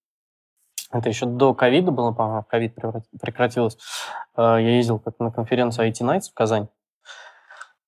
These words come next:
И там тоже это была ночная, они это назвали первая ночная конференция.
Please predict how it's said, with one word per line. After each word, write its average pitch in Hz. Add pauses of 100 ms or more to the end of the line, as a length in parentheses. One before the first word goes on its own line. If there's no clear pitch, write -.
(120)
И 160
там 151
тоже 135
это 120
была 123
ночная, 120
они 110
это 104
назвали 110 (440)
первая 123
ночная 113
конференция. 120